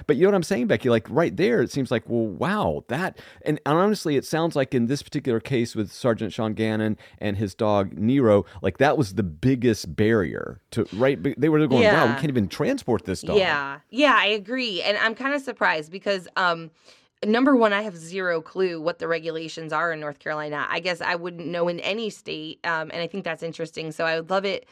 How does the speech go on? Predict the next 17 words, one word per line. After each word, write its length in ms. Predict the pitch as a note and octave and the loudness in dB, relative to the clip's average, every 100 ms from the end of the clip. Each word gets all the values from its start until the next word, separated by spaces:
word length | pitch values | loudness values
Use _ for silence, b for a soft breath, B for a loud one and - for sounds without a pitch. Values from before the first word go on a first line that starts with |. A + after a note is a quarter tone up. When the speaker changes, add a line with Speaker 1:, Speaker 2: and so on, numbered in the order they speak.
| b b b | b b b
Speaker 2:
if 120 | F#3+ F#3+ | -2 2
our 140 | F3+ | 4
listeners 540 | F#3+ C4+ G3+ F#3+ F3 | 2 -2 -4 -8 -8
know 540 | F3 E3 D#3+ D#3+ G#3+ A3 | -6 -2 2 4 6 4
about 320 | - F3+ D#3+ | 2 0 0
regulation 560 | F3 F3 F3+ E3+ - E3+ | -2 -4 -6 -6 -8 -8
in 60 | |
their 200 | D#3+ D#3 | -6 -4
own 220 | D#3+ G#3 | -2 0
states. 340 | A3 - D#3+ E3 | -2 -6 -8 -8
It 40 | |
would 60 | E3+ | -8
be 120 | E3+ | -6
really 340 | E3 G3+ F#3 | -2 -2 -2
interesting 480 | F3 - F3 - E3+ | -6 -10 -12 -8 -8
to 120 | E3 E3 | -6 -4
know, 380 | F3+ G3+ F3 | 2 2 2